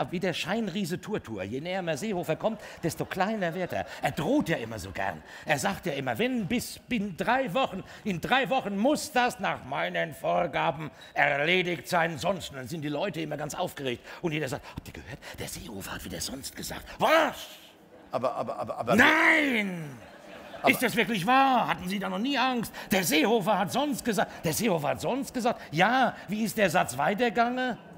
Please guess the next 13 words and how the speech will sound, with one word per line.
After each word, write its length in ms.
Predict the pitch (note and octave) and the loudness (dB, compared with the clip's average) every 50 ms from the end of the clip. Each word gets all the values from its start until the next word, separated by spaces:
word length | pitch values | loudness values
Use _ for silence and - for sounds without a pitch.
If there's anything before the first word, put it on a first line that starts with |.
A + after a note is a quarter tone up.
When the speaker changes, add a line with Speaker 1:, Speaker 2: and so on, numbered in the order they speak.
| - - - - - - - - - - - - - - - - - - - - - - - - | -20 -20 -20 -20 -20 -20 -20 -20 -20 -20 -20 -20 -20 -20 -20 -20 -20 -20 -20 -20 -20 -20 -10 0
Speaker 1:
Gar 220 | - D#3 D#3 D#3+ D#3+ | 4 4 4 4 4
nicht. 220 | D3 B2+ G#2+ E2 - - - - - - - | 0 -2 -4 -6 -10 -16 -20 -20 -20 -4 2
Na, 100 | C3+ E3+ | 2 4
also 380 | - F3 E3+ E3+ F#3 E3+ C#3+ - - - - - - - - - - - - | 4 4 4 6 6 4 4 0 -6 -14 -18 -20 -20 -20 -20 -20 -20 -20 -16
Speaker 2:
Wer, 140 | - A2+ A2+ - A2+ A2+ A2 | -14 -14 -14 -12 -12 -10 -6
wer, 160 | A2 A#2 A2 G2+ G2+ G#2+ | -4 -4 -4 -4 -6 -4
wer 160 | A2 A#2 A2 | -4 -4 -4
ist 180 | A2+ A#2+ - - | -4 -6 -8 -6
bei 160 | - A2 A2 | -4 -2 -2
der 120 | A2+ A2+ | -2 -2
Geschichte 680 | G#2+ A2+ A2 - - B2+ A#2+ - - - A#2 G#2+ G#2 - - - - G2 | -4 -6 -8 -6 -4 -6 -6 -6 -10 -10 -10 -10 -10 -12 -14 -18 -18 -10
Jim 260 | - A2+ G#2 G2 - | -8 -8 -8 -8 -10
Knopf? 320 | - - G#2+ A2 A2+ - | -12 -12 -12 -12 -12 -12